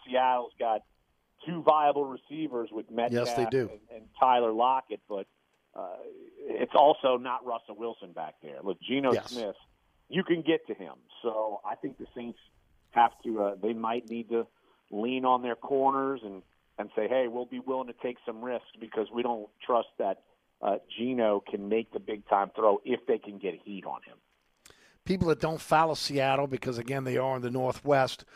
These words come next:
Speaker 2: uh, maybe don't realize that, again, the Legion of Boom has been dead and buried. This is not even close of a defense to what we, again, you're, you're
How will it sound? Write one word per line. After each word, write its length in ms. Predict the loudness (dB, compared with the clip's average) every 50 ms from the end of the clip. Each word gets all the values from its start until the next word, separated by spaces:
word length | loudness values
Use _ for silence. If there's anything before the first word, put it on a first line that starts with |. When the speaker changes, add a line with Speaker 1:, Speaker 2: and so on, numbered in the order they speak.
| -20 -20 -20 -20 _ -8
Speaker 2:
uh, 300 | -6 -4 -2 -2 -2 -2
maybe 260 | 0 0 0 0 0
don't 240 | -2 -2 -2 -4 -2
realize 600 | 0 2 2 4 4 2 2 2 2 2 0 0
that, 200 | -2 -4 -4 -4
again, 220 | -4 -4 -2 -2
the 80 | -2 -2
Legion 380 | 0 0 0 0 0 -2 -2 -4
of 120 | -4 -2
Boom 280 | -2 -2 -2 -2 -2 -4
has 100 | -4 -2
been 200 | -2 -4 -2 0
dead 260 | 4 4 6 6 4
and 160 | 2 0 2
buried. 340 | 4 4 4 4 2 0 -2
This 180 | -2 -2 -2
is 120 | -4 -4 -4
not 160 | -2 0 0
even 200 | -2 -2 -4 -8
close 600 | -10 -12 -4 2 4 4 4 4 0 -8 -12 -14 -16 -20 -20 -20 _ -6
of 140 | -4 -4
a 40 | -4
defense 460 | -4 -2 -2 -2 -2 -2 -4 -4 -4 -6
to 120 | -8 -6
what 180 | -6 -6 -4 -2
we, 140 | -2 -2 -2 0 0 -2
again, 280 | 0 0 -2 -4 -4
you're, 200 | -4 -4 -4 -2
you're 380 | -2 -2 0 2 2 0 0 -2